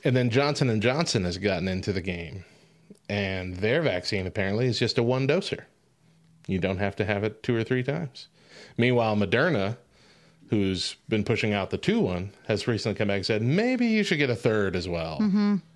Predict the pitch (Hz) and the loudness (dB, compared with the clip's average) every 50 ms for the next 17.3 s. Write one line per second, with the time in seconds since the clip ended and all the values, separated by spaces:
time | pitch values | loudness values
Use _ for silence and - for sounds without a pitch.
0 | - - 104 101 98 95 117 139 135 110 - 90 90 - 101 - - - - - | -8 -4 -4 -4 -2 -2 -2 -2 -2 -2 -4 -2 -2 0 0 0 0 -2 -2 -4
1 | - - - - - - - - 104 98 107 120 127 139 139 131 127 131 131 139 | -10 -14 -18 -20 -20 -12 -6 -2 0 0 2 2 2 2 2 2 2 2 2 2
2 | 147 139 - - - - - - - - - - - - 117 113 131 131 113 104 | 2 0 -2 -4 -6 -12 -16 -16 -16 -18 -20 -10 -4 0 0 2 2 2 0 0
3 | - - 139 165 160 117 107 101 98 - - - - - - - 123 107 101 98 | 0 2 2 2 2 2 2 0 -2 -2 -4 -6 -8 -10 -6 -2 0 2 2 2
4 | 95 92 90 87 - - _ _ _ _ _ _ _ _ - - _ _ - - | 2 0 -2 -4 -8 -14 _ _ _ _ _ _ _ _ -20 -20 _ _ -20 -20
5 | _ - - 95 92 90 87 85 85 - - - 104 90 90 101 90 85 76 92 | _ -10 -4 -4 -2 -2 -2 -6 -8 -8 -2 -2 -2 0 0 -2 -2 -2 -4 -6
6 | 90 87 87 87 92 104 110 - - - 208 220 208 226 214 208 160 254 247 - | -8 -8 -8 -8 -8 -8 -8 -8 -4 -2 0 2 2 2 2 2 2 0 0 0
7 | 98 98 98 95 101 107 101 - - 113 101 95 - - 98 87 - - - 117 | 0 0 0 0 0 0 0 0 0 0 0 0 0 -2 -2 -2 -2 0 0 0
8 | 110 - 135 - 98 92 92 92 95 - - 190 202 214 214 - 190 165 156 151 | 0 0 -2 0 0 -2 -2 -2 -2 0 2 2 2 2 2 0 0 2 2 2
9 | 147 151 135 117 110 98 95 113 110 - - - - - - - - - _ - | 2 2 2 2 2 2 2 0 0 -2 -6 -20 -20 -20 -20 -20 -20 -18 _ -2
10 | 107 98 95 110 107 98 92 - - - 101 92 78 85 95 90 87 - - 82 | -2 2 2 2 2 2 0 -2 -4 -4 -2 -2 -2 0 -2 -2 -2 -4 -6 -10
11 | 82 - - - - - - - _ _ _ _ _ - - - - 113 104 85 | -12 -12 -12 -18 -20 -20 -20 -20 _ _ _ _ _ -20 -16 -8 -4 -4 -4 -4
12 | 82 92 87 101 101 98 92 92 92 87 87 87 98 107 113 107 - 92 76 80 | -4 -4 -2 0 0 0 0 0 0 0 0 2 2 2 0 0 -2 -4 -4 -4
13 | 92 - - - 202 202 196 190 202 190 190 185 190 196 214 233 220 202 202 131 | -10 -10 -4 0 2 2 4 4 2 2 2 2 2 2 2 2 0 2 2 2
14 | 139 135 123 107 - 131 127 120 110 95 90 90 87 87 87 95 104 107 104 101 | 2 2 2 0 2 2 2 2 2 0 0 0 -2 -2 0 0 0 2 2 0
15 | 95 92 90 90 87 90 98 101 101 98 - - - 92 92 95 95 92 87 87 | 0 0 0 0 0 0 0 0 0 0 -2 -4 -4 -2 0 0 0 2 0 0
16 | 85 85 82 78 - 90 85 82 78 - - - - - - - - - 104 98 | -2 -4 -6 -4 -2 -2 -2 0 0 -2 -2 -4 -8 -18 -18 -8 -2 0 0 2
17 | 90 87 85 85 85 85 | 2 0 -2 -2 -6 -10